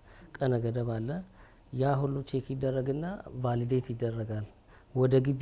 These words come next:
እንዲገቡ፣ እ፣ አክሴፕታንስ ይሰጣቸዋል ማለት ነው። ሶ ከ-፣ ወደ ግቢ ከገቡ በኋላ፣ እ፣ ያ ፕሮሰስ በሙሉ በሲስተም ወደ ገቢ እቃ ይተላለፋል።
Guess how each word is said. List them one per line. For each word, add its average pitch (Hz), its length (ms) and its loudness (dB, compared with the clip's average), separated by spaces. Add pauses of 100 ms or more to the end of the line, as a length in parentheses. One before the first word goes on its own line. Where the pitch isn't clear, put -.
እንዲገቡ፣ 123 420 0 (300)
እ፣ 127 140 -10 (380)
አክሴፕታንስ 131 680 -8 (120)
ይሰጣቸዋል 113 960 -8
ማለት 113 340 -8
ነው። 117 140 -8 (600)
ሶ 147 300 -2
ከ-፣ 123 300 0
ወደ 127 240 -2
ግቢ 139 280 -4
ከገቡ 131 320 -2 (100)
በኋላ፣ 143 340 -2 (880)
እ፣ 123 120 -6 (880)
ያ 127 120 2 (540)
ፕሮሰስ 127 440 -2
በሙሉ 156 340 -2 (840)
በሲስተም 135 600 -2
ወደ 135 220 2 (920)
ገቢ 131 240 2 (100)
እቃ 139 220 -2
ይተላለፋል። 113 720 -2